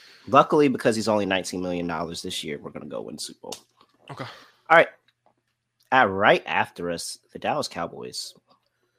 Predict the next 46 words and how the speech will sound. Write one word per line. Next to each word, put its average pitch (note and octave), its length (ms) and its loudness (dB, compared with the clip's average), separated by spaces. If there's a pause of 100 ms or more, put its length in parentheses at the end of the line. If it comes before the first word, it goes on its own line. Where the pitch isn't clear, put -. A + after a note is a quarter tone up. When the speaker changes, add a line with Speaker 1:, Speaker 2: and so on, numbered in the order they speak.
(320)
Speaker 2:
So D#3+ 120 0
I F#3+ 60 8
gotta G#3+ 140 8
Speaker 1:
And B2 220 4
Speaker 2:
keep A#2 40 -6
track D#3+ 300 0
of B2+ 220 -4
all C3 160 2
the A#2 80 -8
switched - 500 -12
picks - 260 -6
that A2+ 120 -8
I G#2+ 140 -2
have, G#2 360 -6
but A2+ 240 -6
I C#3+ 160 4
know C#3+ 140 2
where C3 120 0
I'm A2+ 140 -8
going G2+ 300 -10 (160)
with - 100 -20
this - 180 -20
one. - 140 -20 (480)
Speaker 1:
I, D3 300 4
I, C#3+ 180 8
you D#3+ 180 4
already D#3 200 6
said A2+ 240 0
your A2+ 100 -2
pick. A2+ 340 -4 (440)
I'm, A2+ 280 0
I'm, A2 440 -4
well, G2+ 180 0
this A#2 220 -4
guy F2 320 -6
for E2 640 -10
my F#2 260 -8
pick. - 420 -12
So E2 400 -8 (320)
Breezy, D3 520 0 (580)
got A2+ 180 2
him A#2+ 140 -2
going G#2 220 -2
to A2+ 80 -8
the G2 60 -8
Cowboys. F2+ 640 -6